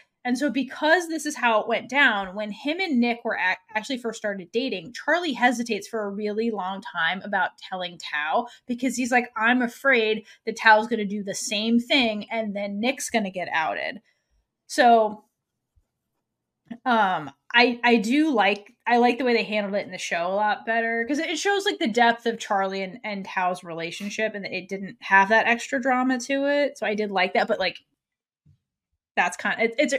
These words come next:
it's funny he says that because, like, those lines, because I'm like, "That's how it went down in the book." Charlie did hate him for this.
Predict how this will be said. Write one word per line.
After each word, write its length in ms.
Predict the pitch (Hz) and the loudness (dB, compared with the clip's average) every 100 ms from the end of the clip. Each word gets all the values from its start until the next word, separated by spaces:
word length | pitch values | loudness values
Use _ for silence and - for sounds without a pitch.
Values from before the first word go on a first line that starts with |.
| - | 4
it's 140 | 302 | 4
funny 280 | - 339 381 | 8 6 8
he 120 | 311 | 0
says 340 | 254 254 240 233 | 6 8 6 2
that 300 | 185 175 196 | 2 4 2
because, 300 | 202 202 - | -4 -4 -4
like, 180 | 226 190 | -4 -4
those 180 | 196 190 | -4 -4
lines, 360 | 170 170 208 226 | -4 -4 -4 -6
because 180 | 208 | -8
I'm 80 | 202 | -8
like, 160 | 170 160 | -10 -6
"That's 220 | 165 160 | -6 -2
how 100 | 175 | -2
it 40 | 165 | -2
went 120 | 185 | 0
down 160 | 165 160 | 0 -2
in 60 | |
the 80 | 160 | -8
book." 400 | - 143 180 - - - - _ - _ _ _ _ _ _ _ _ _ _ _ _ _ _ _ _ - | -4 -2 -2 -6 -20 -20 -20 _ -20 _ _ _ _ _ _ _ _ _ _ _ _ _ _ _ _ 6
Charlie 300 | 240 220 196 | 8 8 4
did 160 | 180 | -2
hate 200 | 160 165 | -4 -6
him 140 | 165 156 | -8 -10
for 100 | 135 | -10
this. 320 | 131 135 | -8 -10